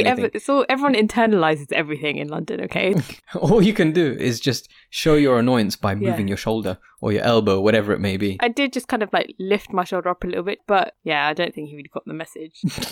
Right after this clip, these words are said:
Speaker 1: <laughs> I've been in the train once,
Speaker 2: Hmm.
Speaker 1: and it was really packed again. It must have been rush hour or something like that. And somebody had their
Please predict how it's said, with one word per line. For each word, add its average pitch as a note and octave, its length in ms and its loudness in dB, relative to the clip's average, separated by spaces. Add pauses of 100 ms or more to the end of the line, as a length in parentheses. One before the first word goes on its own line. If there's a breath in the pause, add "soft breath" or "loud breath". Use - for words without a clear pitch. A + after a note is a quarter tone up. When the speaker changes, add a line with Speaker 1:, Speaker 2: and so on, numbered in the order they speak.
Speaker 1:
<laughs> - 400 -20
I've - 220 -10
been C3+ 160 0
in G#2+ 140 0
the G2+ 80 -4
train G2+ 320 0
once, G2 460 -10 (120)
Speaker 2:
Hmm. E3+ 280 -12
Speaker 1:
and C3 140 0
it B2 40 2
was B2 140 0
really D3+ 200 4
packed A#2+ 300 -2
again. G#2+ 280 0
It - 140 -6
must C#3 160 -2
have B2 60 -8
been G2 100 0
rush G2 180 -4
hour F#2+ 220 0
or F#2+ 80 -4
something G#2 300 -6
like G2+ 140 -6
that. F#2+ 180 -4 (320 loud breath)
And C3+ 100 -4
somebody D#3+ 240 0
had A#2 240 0
their G#2 260 0